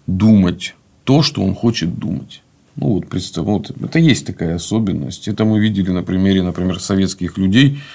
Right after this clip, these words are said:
Сейчас никого не хочу как бы там обидеть, да, но когда, например, начальство уже уничтожает предприятие, всё уже приватизировано, люди продолжают ходить на работу, как бы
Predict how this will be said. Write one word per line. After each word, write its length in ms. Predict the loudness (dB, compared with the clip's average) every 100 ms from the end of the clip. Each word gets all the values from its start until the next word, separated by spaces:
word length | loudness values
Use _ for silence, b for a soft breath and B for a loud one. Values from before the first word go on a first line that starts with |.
| B
Сейчас 180 | -2 4
никого 360 | 4 6 6 8
не 120 | 6
хочу 420 | 4 -2 -2 -2
как 180 | -2 -4
бы 120 | -4
там 180 | -4 -2
обидеть, 380 | 2 2 2 2
да, 120 | 2
но 140 | 2 2
когда, 180 | 2
например, 200 | 2 2
начальство 480 | 2 4 2 0 -2
уже 300 | 0 0 -2 B B B
уничтожает 760 | 4 6 6 4 2 4 4 0
предприятие, 720 | -4 -2 2 4 2 0 -2
всё 220 | -2 0
уже 600 | 0 2 2 2 4 2 -2 B B B -2
приватизировано, 680 | 2 2 2 2 4 4 4
люди 260 | 4 2
продолжают 600 | 0 0 2 2 2 2
ходить 360 | 0 0 0 0
на 100 | 0
работу, 600 | 2 4 2 2 2 0 0
как 160 | -2
бы 460 | 0 2 4 2